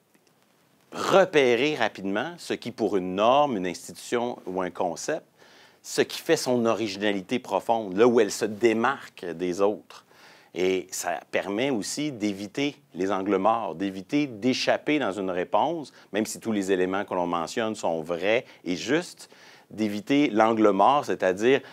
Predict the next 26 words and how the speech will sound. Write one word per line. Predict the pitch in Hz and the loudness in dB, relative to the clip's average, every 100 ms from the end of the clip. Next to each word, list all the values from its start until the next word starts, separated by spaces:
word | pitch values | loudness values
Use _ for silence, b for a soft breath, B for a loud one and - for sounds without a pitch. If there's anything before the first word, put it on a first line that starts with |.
| B | B
la | 107 117 131 143 | 0 4 4 2
petite | - - 143 | -4 -10 -8
rubrique, | 113 107 104 117 135 | -2 0 2 0 -2
la | 117 135 | -2 -4
petite | 143 151 139 | -4 -10 -4
information | 117 123 104 101 90 - 123 | -4 -2 -2 -2 -4 -4 -8
qui | - 98 | -6 -6
nous | 95 | -2
manque | 95 120 113 | -2 -2 -6
et | 87 | -12
qui | - | -14
pourtant | - 92 - 120 | -12 -12 -6 -6
fait | - 113 - | -2 -2 -2
une | 92 87 | -8 -6
grande | 85 101 95 | -6 -8 -10
différence. | 87 98 87 87 87 - - _ b b b b b b b | -12 -8 -6 -6 -10 -20 -20 _ b b b b b b b
C'est | - 92 | -8 0
pas | - 160 | 4 6
une | 135 117 | 6 4
recette | 101 - 123 110 - - | 2 4 2 2 -10 -12
miracle, | 90 90 90 98 175 185 - - b b - | -6 0 4 4 2 -12 -20 -20 b b -16
c'est | - | -2
pas | 104 | 2
une | 101 | 2
formule | - 98 107 104 98 | 2 0 0 -2 -2
magique, | 95 95 92 110 175 - | 0 0 0 -2 -4 -10